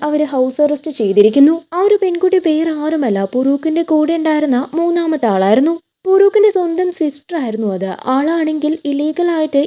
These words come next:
ഈ നാട്ടിലേക്ക് വന്നതാണ്. അത് മറച്ചു വെക്കാൻ വേണ്ടിയിട്ടാണ് അവളെപ്പറ്റി ചോദിച്ചപ്പോൾ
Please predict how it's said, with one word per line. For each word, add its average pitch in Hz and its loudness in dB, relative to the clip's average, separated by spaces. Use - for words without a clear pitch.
ഈ 330 0
നാട്ടിലേക്ക് 277 -2
വന്നതാണ്. 214 2
അത് 330 0
മറച്ചു 339 -2
വെക്കാൻ 339 -2
വേണ്ടിയിട്ടാണ് 311 -6
അവളെപ്പറ്റി 311 -2
ചോദിച്ചപ്പോൾ 294 -6